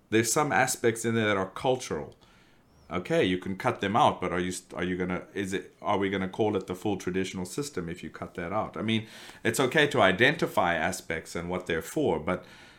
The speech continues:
don't throw the baby out with the bathwater, because then you might as well just be doing a very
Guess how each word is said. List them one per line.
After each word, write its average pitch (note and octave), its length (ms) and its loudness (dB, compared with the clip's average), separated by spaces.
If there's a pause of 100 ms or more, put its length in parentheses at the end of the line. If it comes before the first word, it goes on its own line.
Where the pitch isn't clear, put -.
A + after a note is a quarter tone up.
(140)
don't B2 220 4
throw C3 180 4
the G#2 120 4
baby G#2+ 360 6
out G#2 220 4
with F#2+ 100 0
the F2+ 80 0
bathwater, F2 720 0
because F#2 340 -2
then G#2 200 0
you G#2 80 -2
might G2+ 220 2
as A2 100 2
well G2+ 160 0
just F2+ 260 -4
be F#2 80 0
doing F#2 540 0 (160)
a E2 80 -4
very G2 540 2